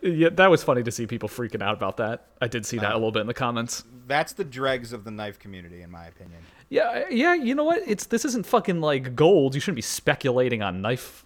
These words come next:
Speaker 1: Like,
Speaker 2: There's,
Speaker 1: if this is
Speaker 2: you should
Speaker 1: where
Speaker 2: not
Speaker 1: you
Speaker 2: be
Speaker 1: have
Speaker 2: buying
Speaker 1: money
Speaker 2: anything
Speaker 1: to try and make a
Speaker 2: Yeah,
Speaker 1: profit on
Speaker 2: bad.
Speaker 1: it.
Speaker 2: Stupid.
Speaker 1: Yes.
Speaker 2: You're dumb and you should be punished
Speaker 1: Well,
Speaker 2: for
Speaker 1: as
Speaker 2: what
Speaker 1: we've
Speaker 2: you're
Speaker 1: seen, a
Speaker 2: doing.
Speaker 1: lot of people have, uh, pretty bad financial judgment when it comes to the
Speaker 2: Mm.
Speaker 1: knife community, so I'm not really surprised there are people actually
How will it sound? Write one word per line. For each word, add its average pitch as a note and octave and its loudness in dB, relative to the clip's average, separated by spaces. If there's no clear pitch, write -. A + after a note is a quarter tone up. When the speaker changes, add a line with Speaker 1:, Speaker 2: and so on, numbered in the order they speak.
Speaker 1:
Like, A2+ -8
Speaker 2:
There's, F3+ 4
Speaker 1:
if B2 -4
this D#3+ 4
is - 2
Speaker 2:
you F#3+ 4
should E3 2
Speaker 1:
where F3+ 8
Speaker 2:
not F3+ 8
Speaker 1:
you E3 6
Speaker 2:
be D#3+ 6
Speaker 1:
have - 10
Speaker 2:
buying F3 8
Speaker 1:
money D3+ 4
Speaker 2:
anything C#3+ -2
Speaker 1:
to C#3+ -2
try C#3 2
and B2+ 2
make A#2 0
a - -6
Speaker 2:
Yeah, G#2+ -10
Speaker 1:
profit B2+ 4
on D#3 0
Speaker 2:
bad. E3+ -2
Speaker 1:
it. - -14
Speaker 2:
Stupid. - -6
Speaker 1:
Yes. G2 -2
Speaker 2:
You're E3 -2
dumb E3 2
and D3 -6
you C#3+ -4
should A#2+ -16
be B2+ -10
punished - -4
Speaker 1:
Well, C#4 2
Speaker 2:
for F3 2
Speaker 1:
as G#3 4
Speaker 2:
what A3+ 6
Speaker 1:
we've G3+ 6
Speaker 2:
you're F3+ 4
Speaker 1:
seen, E3+ 2
a - 0
Speaker 2:
doing. C#3 6
Speaker 1:
lot C#3+ 8
of - -4
people C3 -2
have, A#2+ 0
uh, A2+ 2
pretty D3 -2
bad B2 0
financial A2+ -4
judgment G2 -6
when G#2 -6
it G#2 -12
comes G2+ -8
to - -18
the F#2 -6
Speaker 2:
Mm. F#2 -8
Speaker 1:
knife F2 -10
community, E2+ -12
so F#2+ -10
I'm G2 -6
not A2+ 0
really F#2 -2
surprised F2+ -6
there F#2 -10
are - -14
people F#2 -8
actually F2+ -6